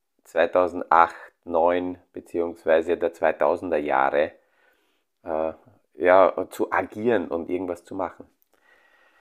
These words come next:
Und die weitere Geschichte ist, dass,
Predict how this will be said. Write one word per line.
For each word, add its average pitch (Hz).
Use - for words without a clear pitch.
Und 107
die 107
weitere 117
Geschichte 123
ist, 123
dass, -